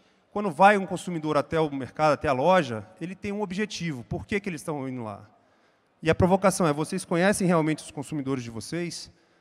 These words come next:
Vocês conseguem organizar as informações disponíveis pra poder gerar experiências e jornadas mais interessantes? Né? Então, a gente tenta aqui, de alguma forma, vou tentar dar uma, dar um exemplo na prática aqui. Claro que,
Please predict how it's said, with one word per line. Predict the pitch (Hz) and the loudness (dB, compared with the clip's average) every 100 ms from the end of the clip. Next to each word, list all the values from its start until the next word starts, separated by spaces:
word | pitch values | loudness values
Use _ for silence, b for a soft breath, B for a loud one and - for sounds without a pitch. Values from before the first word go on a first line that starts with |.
| _ | _
Vocês | 143 180 156 | -14 -14 -10
conseguem | 180 202 190 | -6 -4 0
organizar | 190 175 180 151 127 165 160 135 - - _ | 2 2 2 2 6 6 6 4 -10 -20 _
as | 143 143 | -8 -6
informações | 156 175 170 139 - 170 160 | -6 -4 -4 -4 -2 0 0
disponíveis | 147 - 143 135 123 | -2 -2 -2 0 -2
pra | 160 | -6
poder | 147 143 143 131 | -6 -2 0 -2
gerar | 135 160 165 180 190 - | -2 2 8 10 8 6
experiências | 151 - 160 143 147 151 147 127 | -6 -6 -4 0 2 0 -2 -8
e | |
jornadas | 139 143 143 139 131 | -4 -2 4 4 4
mais | 139 147 135 | 2 0 0
interessantes? | 135 120 120 170 135 - - - _ _ _ _ _ _ _ | -2 -2 -2 -2 -2 -4 -14 -18 _ _ _ _ _ _ _
Né? | 139 151 160 160 | -2 0 0 -2
Então, | 180 226 | 2 4
a | |
gente | 196 220 - | 4 0 0
tenta | 208 202 185 143 135 | 2 10 10 10 6
aqui, | 156 147 180 | -2 0 2
de | 175 | 4
alguma | 170 170 | 4 2
forma, | - 196 185 | 4 6 6
vou | 147 165 | 6 2
tentar | 160 151 160 151 123 - - - _ _ | 2 6 8 8 6 -4 -20 -20 _ _
dar | 131 151 | 6 6
uma, | 160 160 | 8 4
dar | 151 131 | 2 2
um | 165 | 2
exemplo | 147 147 143 | 4 2 -2
na | 143 | -2
prática | 131 156 151 135 - | 2 8 8 6 -2
aqui. | 120 180 180 135 - _ _ _ _ _ - _ | -4 -2 -2 -4 -12 _ _ _ _ _ -20 _
Claro | 156 165 - | 6 6 6
que, | 175 143 | 2 2